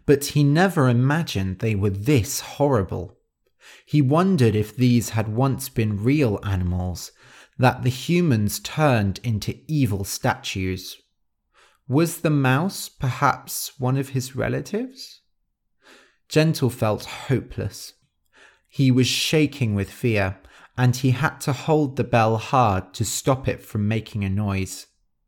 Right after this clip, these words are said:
Crackle wanted to punish him. He had hurt her more than he was ever aware. Why hadn't he written to her all those years? He went red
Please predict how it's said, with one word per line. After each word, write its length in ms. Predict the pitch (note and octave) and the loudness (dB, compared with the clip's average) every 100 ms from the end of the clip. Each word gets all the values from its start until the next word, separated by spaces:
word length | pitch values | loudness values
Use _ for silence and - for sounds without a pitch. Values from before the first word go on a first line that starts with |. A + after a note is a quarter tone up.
| _ _ - _ _ _ | _ _ -20 _ _ _
Crackle 520 | - F3 E3+ - A#2+ | -2 0 0 0 -4
wanted 480 | G#2+ A#2+ B2 - G2 | 0 2 2 0 -8
to 100 | - | -6
punish 600 | - - - C#3+ A#2 - | -8 -6 -2 0 0 -2
him. 280 | - - - _ _ _ - - _ | -6 -8 -12 _ _ _ -20 -20 _
He 220 | - E3 | 2 4
had 180 | B2 A#2+ | 4 2
hurt 420 | - D#3 D#3 - | 2 4 4 2
her 340 | - F2+ B2 _ _ _ _ | -4 -4 -6 _ _ _ _
more 400 | B2+ D3 D#3+ B2+ | 4 4 6 4
than 200 | A2 G#2+ | 4 0
he 180 | G2 A2 | 0 0
was 200 | G#2 - | -2 -4
ever 320 | - C3 G#2+ G2+ | 0 2 2 0
aware. 500 | G2 G#2 G2 F#2 - _ _ _ _ _ _ _ _ _ | 2 2 2 -2 -4 _ _ _ _ _ _ _ _ _
Why 280 | B2 D3+ G#3 | -2 2 4
hadn't 460 | G#3+ D#3+ F3+ F3+ C3+ | 2 2 0 0 -2
he 140 | C#3 | -2
written 480 | A#2 C#3+ F#3 - B2+ | 0 0 -2 -2 -2
to 120 | - | -2
her 360 | G2+ G#2 F#2 G2+ - | -4 -2 -2 -6 -8
all 180 | D#3+ D#3+ | -6 -2
those 340 | D#3 B2 A#2 | 0 0 -2
years? 720 | A#2 C3+ F3 A2 - - - _ _ _ _ - - - | -4 -2 0 -2 -4 -12 -16 _ _ _ _ -20 -20 -10
He 160 | - B2+ | 0 2
went 360 | D#3+ C#3+ - | 2 0 -4
red 420 | A#2+ C#3 A2+ F#2+ | 2 4 4 0